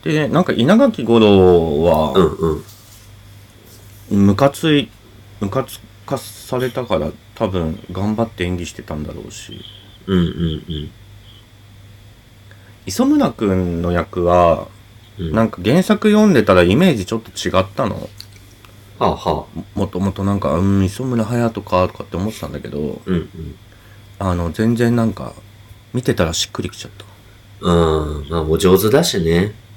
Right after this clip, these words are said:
Speaker 1: うん。
Speaker 2: あの人はね。
Speaker 1: お上手だから。
Speaker 2: 何やらせても。
Speaker 1: で、あとその、
Speaker 2: えー。
Speaker 1: 東野さんっていう、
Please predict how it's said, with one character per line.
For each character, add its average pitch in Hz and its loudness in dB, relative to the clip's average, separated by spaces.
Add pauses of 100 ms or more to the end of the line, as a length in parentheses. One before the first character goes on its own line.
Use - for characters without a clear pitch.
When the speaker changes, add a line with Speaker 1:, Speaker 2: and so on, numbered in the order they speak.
(200)
Speaker 1:
う 95 -2
ん。 87 -2
Speaker 2:
あ 82 -2
の - -4
人 - -8
は 85 -6
ね。 90 2 (360)
Speaker 1:
お 101 -8
上 90 -6
手 82 -10
だ 85 -10
か 87 -6
ら。 85 0
Speaker 2:
何 82 -2
や 80 0
ら 87 2
せ 95 -2
て 95 -4
も。 82 -2 (1120)
Speaker 1:
で、 143 -2
あ 135 0
と - -10
そ 78 0
の、 104 2
Speaker 2:
え 98 2
ー。 - -2
Speaker 1:
東 143 2
野 208 6
さ 107 0
ん 98 0
っ - -4
て 98 -2
い 92 2
う、 98 6